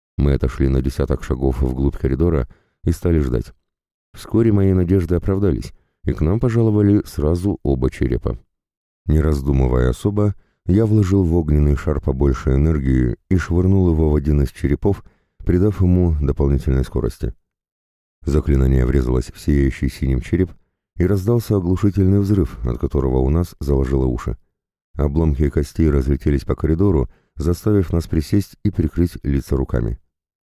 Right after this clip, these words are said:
Но его оставшийся целым дружок вылетел обратно.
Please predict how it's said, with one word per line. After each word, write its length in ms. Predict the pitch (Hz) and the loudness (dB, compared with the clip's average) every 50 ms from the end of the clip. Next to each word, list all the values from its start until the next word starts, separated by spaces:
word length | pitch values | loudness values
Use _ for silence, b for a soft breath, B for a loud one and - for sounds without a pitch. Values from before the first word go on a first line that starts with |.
| _ - | _ -2
Но 240 | 69 71 69 67 67 | 0 2 4 4 4
его 320 | 67 65 62 64 64 64 | 2 2 2 0 0 0
оставшийся 560 | 62 - - 65 64 - - - - - 64 | -2 -2 -4 -4 -4 -4 -6 -8 -6 -4 -6
целым 320 | - - - 67 65 64 64 | -4 -4 -4 -2 -2 -2 -2
дружок 400 | 64 64 65 78 98 - - - _ _ _ _ _ - | -2 -2 -2 -2 -2 -4 -6 -10 _ _ _ _ _ -6
вылетел 460 | - 73 98 123 131 123 - 120 113 | -2 0 2 2 2 2 0 0 0
обратно. 500 | 110 82 69 65 62 - 65 65 64 - | 0 0 0 -2 -2 -2 -2 -2 -2 -2